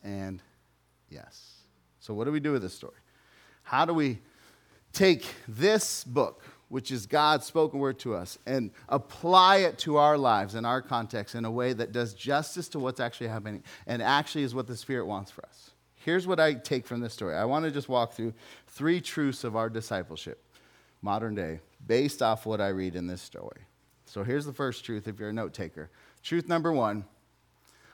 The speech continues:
all of us must embrace discipleship as unlearning. One author, Mark Batterson, A pastor in D C says this, "Half of learning is learning.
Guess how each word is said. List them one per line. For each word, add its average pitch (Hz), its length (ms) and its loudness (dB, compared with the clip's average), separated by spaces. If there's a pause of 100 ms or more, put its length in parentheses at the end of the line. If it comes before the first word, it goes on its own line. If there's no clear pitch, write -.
all 127 200 2
of 135 100 0
us 143 180 0
must 127 260 -2
embrace 120 420 -2
discipleship 117 840 -4
as 95 300 -6
unlearning. 107 640 -6 (4000)
One 117 180 -2
author, 117 400 4
Mark 117 300 0
Batterson, 113 580 0 (960)
A - 20 -6
pastor 123 360 0
in 110 60 -4
D 113 120 -2
C 110 220 -4
says 104 220 -4
this, 104 180 -4
"Half 208 400 4
of 196 100 -2
learning 175 360 2
is 139 120 0
learning. 120 380 -2